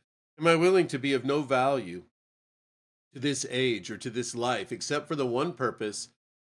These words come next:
and one alone, to be used to disciple men and women to the Lord Jesus Christ? My life of service to God is the way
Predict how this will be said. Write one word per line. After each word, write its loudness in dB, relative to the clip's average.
and -8
one 2
alone, -2
to -14
be 4
used 2
to -6
disciple 2
men 0
and -4
women -6
to -12
the -4
Lord -4
Jesus -10
Christ? -10
My 2
life 4
of -2
service -2
to -6
God -4
is -10
the -2
way 0